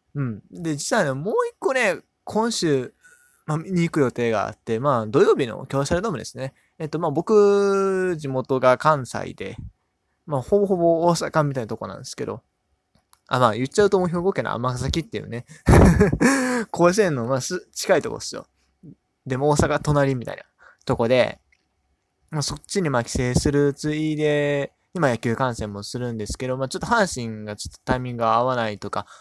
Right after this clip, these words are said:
あとはまあ、イベントの関係もあってですね、えーっと、まあ、オリックス、オリックスロッテですかね、を見に行くことになっております。まあ、それは、もう就活生なんで、一応、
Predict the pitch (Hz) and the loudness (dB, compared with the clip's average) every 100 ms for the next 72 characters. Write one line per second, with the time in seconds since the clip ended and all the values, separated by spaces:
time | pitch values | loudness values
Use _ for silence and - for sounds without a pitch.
0 | _ - 139 165 147 120 131 120 - _ | _ -8 -4 2 2 2 2 -2 -2 _
1 | _ 151 185 233 226 214 196 196 190 185 | _ -2 0 2 -2 -4 -2 -2 -2 -2
2 | 143 110 113 110 - 117 110 117 117 110 | -2 -2 -2 -6 -6 -8 -8 -6 -6 -6
3 | - 120 127 - 131 139 - - 143 147 | -8 -4 -4 -2 -6 -6 -8 -6 -4 -2
4 | 143 143 143 143 143 143 143 151 226 139 | 0 0 0 0 0 -2 -4 -4 -4 -6
5 | - 127 120 101 - 120 147 151 123 123 | -6 -8 -8 -12 -10 -6 -6 -6 -6 -6
6 | 123 117 - 120 107 95 98 98 - 110 | -8 -8 -8 -6 -6 -8 -12 -12 -12 -12
7 | 95 113 117 123 127 131 202 208 214 202 | -8 -6 -6 -8 -8 -8 -4 -2 2 0
8 | 202 _ _ _ _ _ _ 185 180 - | -2 _ _ _ _ _ _ -6 -4 -4
9 | 165 170 165 165 180 - - 160 110 107 | -2 -2 -2 -4 -8 -6 0 0 0 -8
10 | 107 107 110 | -12 -10 -10